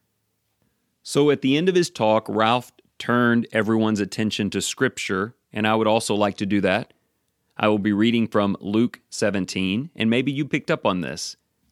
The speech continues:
Our title is Only One Returned, based on an event, not a parable.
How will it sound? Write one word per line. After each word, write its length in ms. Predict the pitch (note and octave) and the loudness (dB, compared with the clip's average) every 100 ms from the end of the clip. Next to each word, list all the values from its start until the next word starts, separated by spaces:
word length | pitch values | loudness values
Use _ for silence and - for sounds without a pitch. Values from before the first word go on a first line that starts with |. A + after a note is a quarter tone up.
| _ A2+ | _ -2
Our 140 | A2+ | -2
title 420 | - C#3+ F3+ D3 | -2 -2 2 2
is 340 | A2+ A#2 A#2 - - | 4 4 2 -2 0
Only 480 | C3+ D3+ D3 C#3 B2 - | 2 4 4 4 2 0
One 440 | A2 A#2+ B2 A#2+ G2 | 2 2 2 0 -2
Returned, 680 | G#2+ G2 D3 D#3 B2 A#2 A2 _ _ | -4 -2 -2 2 4 2 0 _ _
based 360 | B2+ C#3 D#3+ - | 2 2 0 -2
on 280 | C3 B2+ B2+ | 0 0 -2
an 140 | A#2+ A#2 | 0 0
event, 600 | G2 B2 E3+ G2 - - _ _ _ _ - | 0 0 0 -2 -8 -20 _ _ _ _ -8
not 180 | G#2+ D#3+ | -2 -2
a 60 | |
parable. 640 | G3+ D3+ E3+ E3+ F#2 D2+ | -4 -2 2 2 2 -4